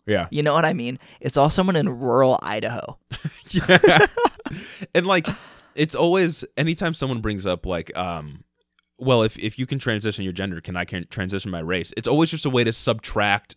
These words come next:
Speaker 1: from the existence of trans people.
Speaker 2: Mm-hmm.
Speaker 1: It's always a way to, to minimize their, the struggles that they face.
Speaker 2: Or it's like,
Speaker 1: It's not a
Speaker 2: "Oh,
Speaker 1: real argument.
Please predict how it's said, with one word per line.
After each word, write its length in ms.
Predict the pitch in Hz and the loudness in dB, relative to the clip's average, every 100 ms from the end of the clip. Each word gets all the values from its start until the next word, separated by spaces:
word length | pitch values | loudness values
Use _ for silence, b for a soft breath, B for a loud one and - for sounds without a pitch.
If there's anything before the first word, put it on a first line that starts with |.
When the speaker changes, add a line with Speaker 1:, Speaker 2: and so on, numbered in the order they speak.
| - | -12
Speaker 1:
from 260 | - 98 101 | -4 -2 -2
the 100 | 98 | -4
existence 540 | 104 110 113 123 113 | -4 -6 -6 -6 -6
of 100 | 95 | -6
trans 300 | 110 90 85 | -6 -6 -6
people. 300 | 82 - - | -10 -10 -6
Speaker 2:
Mm-hmm. 180 | 220 131 131 - | -4 -2 -4 -4
Speaker 1:
It's 160 | 131 | 2
always 160 | 156 151 | 4 4
a 40 | |
way 100 | 143 | 4
to, 140 | 139 113 123 | 2 0 0
to 140 | 143 | 2
minimize 580 | 139 175 151 85 82 - | 4 4 4 0 -4 -4
their, 320 | 113 110 107 | 0 2 0
the 120 | 98 107 | -2 -2
struggles 380 | 127 131 127 | 2 4 2
that 140 | 110 98 | 0 0
they 120 | 101 | 0
face. 500 | 120 104 - - - _ | 4 2 0 -12 -14 _
Speaker 2:
Or 160 | - 156 | 6 6
it's 140 | - | 6
like, 200 | 151 131 - | 0 0 4
Speaker 1:
It's 140 | 151 | 8
not 140 | 156 220 | 10 10
a 40 | |
Speaker 2:
"Oh, 40 | 202 | 8
Speaker 1:
real 300 | 156 190 165 | 6 6 6
argument. 500 | 156 165 101 73 | 6 4 0 -4